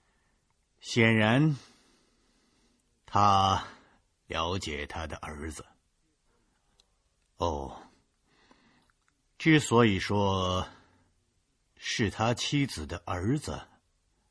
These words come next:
是因为新郎冯琛只是他季茂林的继子。三个月之前，季茂林娶了淑芳。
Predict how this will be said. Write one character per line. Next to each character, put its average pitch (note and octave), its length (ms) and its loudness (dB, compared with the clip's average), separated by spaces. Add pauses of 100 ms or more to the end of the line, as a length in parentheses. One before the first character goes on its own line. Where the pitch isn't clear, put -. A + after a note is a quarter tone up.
(260)
是 - 300 -4
因 E2+ 160 -6
为 D#2+ 140 -8
新 A2+ 380 -2
郎 F#2 240 -2
冯 G2 320 -6
琛 B2+ 380 -4 (1500)
只 A#2+ 240 8
是 C#3 200 4
他 B2 280 8
季 C3 280 2
茂 G#2 280 4
林 E2 280 0
的 E2+ 320 -2 (600)
继 F2 340 -4
子。 - 500 -16 (2500)
三 G#2+ 320 0
个 F#2+ 140 -2
月 D#2 180 -6
之 F#2 160 -10
前， D#2+ 560 -10 (1600)
季 F#2+ 160 -6
茂 E2 240 -4
林 E2+ 380 -8
娶 D2+ 260 -12
了 D2 320 -12
淑 F#2+ 220 -12
芳。 G#2+ 340 -4